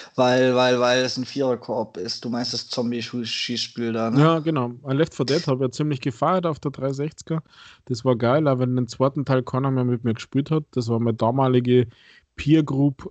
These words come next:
Speaker 2: ähm, hat mich ausgepeert. Also da durfte ich nicht mitmachen und dann hat, wollte keiner mehr mit mir spielen.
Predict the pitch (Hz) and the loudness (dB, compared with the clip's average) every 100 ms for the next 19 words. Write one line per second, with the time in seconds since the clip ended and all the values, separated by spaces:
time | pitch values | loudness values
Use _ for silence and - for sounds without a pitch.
0 | - 127 123 123 123 120 123 123 117 123 | -4 2 4 4 2 -2 -4 -6 -4 -2
1 | 123 123 127 - 147 - 156 - 170 165 | 0 -4 -2 -2 -2 -2 -6 0 2 2
2 | - - 175 120 120 123 117 131 - 120 | -4 -14 -6 -4 -2 -2 0 -2 -2 -4
3 | 120 120 131 151 147 143 123 120 120 120 | -2 -4 -4 -2 0 0 -2 -2 -4 -2
4 | 127 123 - 123 123 117 113 117 113 - | -4 -4 -4 -2 0 -2 -2 -4 -4 -2
5 | 123 | 0